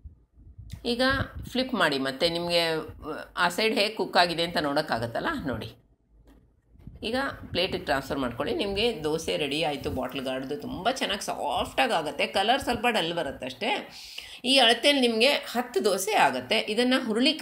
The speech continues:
ಹುರುಳಿ ಚಟ್ನಿ ಜೊತೆ ನಿಮಗೆ ಎಂಜಾಯ್ ಮಾಡ್ಬೋದು. ನಾನು ಹುರುಳಿ ಚಟ್ನಿ ಹೇಗೆ ಮಾಡೋದು ಅಂತ ನೋಡೋಣ. ಈಗ ನೋಡಿ, ಅಲ್ಲಿಟ್ಟಿದ್ದೀನಿ. ಈಗ ಅದಕ್ಕೆ ಹುರುಳಿ ಕಾಳಿರುತ್ತಲ್ಲ, ಅದನ್ನು ಡ್ರೈ ರೋಸ್ಟ್ ಮಾಡಬೇಕು. ಎರಡರಿಂದ ಮೂರು ಟೀ ಸ್ಪೂನು ಒಂದು ಸಣ್ಣ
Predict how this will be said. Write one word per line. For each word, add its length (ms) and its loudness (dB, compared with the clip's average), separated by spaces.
ಹುರುಳಿ 380 0
ಚಟ್ನಿ 340 0
ಜೊತೆ 420 -2
ನಿಮಗೆ 540 -2
ಎಂಜಾಯ್ 280 0
ಮಾಡ್ಬೋದು. 520 -2
ನಾನು 220 -2
ಹುರುಳಿ 260 0
ಚಟ್ನಿ 300 -2
ಹೇಗೆ 240 -2
ಮಾಡೋದು 300 -4
ಅಂತ 140 -6
ನೋಡೋಣ. 320 -2
ಈಗ 200 -4
ನೋಡಿ, 200 -4
ಅಲ್ಲಿಟ್ಟಿದ್ದೀನಿ. 680 -6
ಈಗ 180 2
ಅದಕ್ಕೆ 380 2
ಹುರುಳಿ 640 -2
ಕಾಳಿರುತ್ತಲ್ಲ, 760 2
ಅದನ್ನು 580 0
ಡ್ರೈ 240 8
ರೋಸ್ಟ್ 280 2
ಮಾಡಬೇಕು. 360 -2
ಎರಡರಿಂದ 340 -2
ಮೂರು 260 -4
ಟೀ 120 -4
ಸ್ಪೂನು 360 -2
ಒಂದು 160 0
ಸಣ್ಣ 400 2